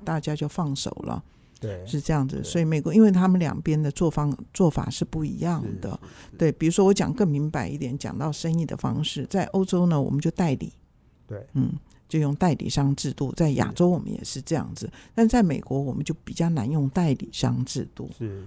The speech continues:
Speaker 2: 是。
Speaker 1: 嗯，所以我们就是用 rep 的方式，
Speaker 2: 是。
Speaker 1: representative。
Speaker 2: 是，是，
Speaker 1: 对，
Speaker 2: 是，
Speaker 1: 就是这样的。
Speaker 2: 也就是要派，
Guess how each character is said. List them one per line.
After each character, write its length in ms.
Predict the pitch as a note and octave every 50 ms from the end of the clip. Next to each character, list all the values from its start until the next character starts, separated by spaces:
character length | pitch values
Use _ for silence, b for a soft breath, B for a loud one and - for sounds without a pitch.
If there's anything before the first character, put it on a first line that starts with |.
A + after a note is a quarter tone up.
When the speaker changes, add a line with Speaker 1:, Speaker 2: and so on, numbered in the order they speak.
| - _
Speaker 2:
是。 60 | - -
Speaker 1:
嗯， 380 | C#3 C3 A#2+ A#2+ A#2+ A#2 A#2+ C3
所 160 | A#2+ - E3
以 60 | E3+
我 80 | D#3+ C3+
们 100 | A#2 C3
就 160 | C3+ - D#3
是 220 | C#3 - - C3+ C3
用 300 | B2 D#3 D3 C3 B2 B2
rep 220 | - D3+ E3 C#3 - - -
的 80 | -
方 260 | - - - - A2 A#2
式， 360 | A#2+ - - - - - - - b b b b b b
Speaker 2:
是。 80 | -
Speaker 1:
representative。 840 | C3 D3 D3 - D#3 D3 C#3 D3 C3+ C3+ D3+ E3 E3+ E3+ - E3 C#3 - - - - - - - _ -
Speaker 2:
是， 280 | - A#2 G#2+ G2 F2+
是， 20 | F#2+ -
Speaker 1:
对， 100 | - C#3+ C#3+ C3+ - -
Speaker 2:
是， 40 | G#2+ G#2
Speaker 1:
就 120 | D#3+ D#3+
是 180 | D3+ D3 C#3+ B2+
这 80 | A#2+
样 80 | C#3+ C3+
的。 60 | B2
Speaker 2:
也 60 | A#2
就 20 | -
是 60 | C3+
要 120 | B2 A2+ A2
派， 380 | - - - C#3+ B2+ G#2+ G#2+